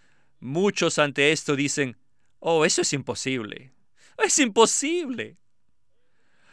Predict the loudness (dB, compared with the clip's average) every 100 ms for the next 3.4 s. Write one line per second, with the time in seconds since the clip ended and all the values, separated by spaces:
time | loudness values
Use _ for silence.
0 | _ -4 0 2 0 -6 -8 _ _ _
1 | _ _ _ -2 4 6 6 4 4 6
2 | 8 6 8 6 6 0 -4 0 2 6
3 | 6 6 6 4